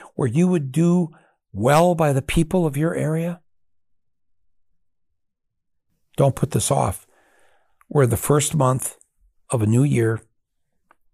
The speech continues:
and we don't have much time. The next election cycle will be around faster than, than you can imagine.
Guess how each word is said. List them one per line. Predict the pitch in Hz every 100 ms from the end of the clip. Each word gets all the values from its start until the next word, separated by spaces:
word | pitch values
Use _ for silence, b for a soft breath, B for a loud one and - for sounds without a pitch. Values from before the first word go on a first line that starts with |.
| _ _ _ _ _ _ _ _ - 139
and | 120 110
we | 110 117
don't | 123 127
have | 135
much | 120 120 -
time. | 123 107 90 _ _ _ b b b b b b b _ -
The | 131
next | 127 131 -
election | 131 131 - - 117
cycle | 139 127 135
will | 117
be | 113 120
around | 113 113 113 98
faster | 123 113 - 123
than, | 120 110 117 -
than | - 120 113
you |
can | 107 117
imagine. | 113 107 98 92 95